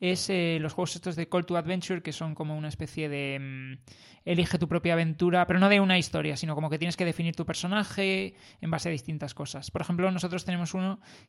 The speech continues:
que es el que está basado en El Archivo de las Tormentas,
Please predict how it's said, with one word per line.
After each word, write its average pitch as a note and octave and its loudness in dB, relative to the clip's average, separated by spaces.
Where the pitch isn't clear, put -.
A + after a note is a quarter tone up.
que E3+ 0
es E3 -4
el F3+ 0
que F3 -4
está F3 -2
basado E3+ 2
en F3 0
El D#3+ -2
Archivo D#3 -2
de D#3 2
las D3+ -2
Tormentas, D#3+ -6